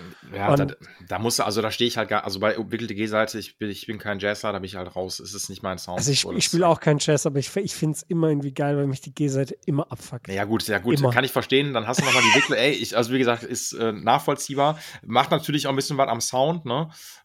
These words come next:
Speaker 1: Ähm, aber, äh, ja, ist halt, ähm
Speaker 2: Das, das ist, das ist halt auch das, ich meine, man muss halt gucken, wo man, wo man hin will. Wenn du jetzt nur am Juggen bist und du tschuk, tschuk, tschuk, tschuk, tschuk, weiß der Geier oder, ey, ja,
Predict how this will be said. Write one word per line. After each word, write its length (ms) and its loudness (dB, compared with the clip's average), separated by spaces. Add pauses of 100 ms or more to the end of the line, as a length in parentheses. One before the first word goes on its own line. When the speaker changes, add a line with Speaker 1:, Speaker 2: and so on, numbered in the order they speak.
Speaker 1:
Ähm, 420 4
aber, 920 4
äh, 40 -12
ja, 400 0
ist 180 -4
halt, 440 -2
ähm 360 -6 (260)
Speaker 2:
Das, 200 2
das 200 2
ist, 220 -4
das 160 -2
ist 120 -4
halt 140 2
auch 80 2
das, 240 -4
ich 140 -12
meine, 240 0
man 120 2
muss 220 -2
halt 160 -4
gucken, 320 -6
wo 100 0
man, 240 -2
wo 60 -2
man 180 0
hin 240 0
will. 180 0
Wenn 140 0
du 60 0
jetzt 220 0
nur 200 4
am 200 0
Juggen 380 0
bist 220 0
und 80 2
du 140 4
tschuk, 200 -12
tschuk, 160 -10
tschuk, 160 -10
tschuk, 160 -10
tschuk, 240 -8
weiß 220 -2
der 100 -12
Geier 320 2
oder, 200 2 (720)
ey, 240 -2
ja, 140 2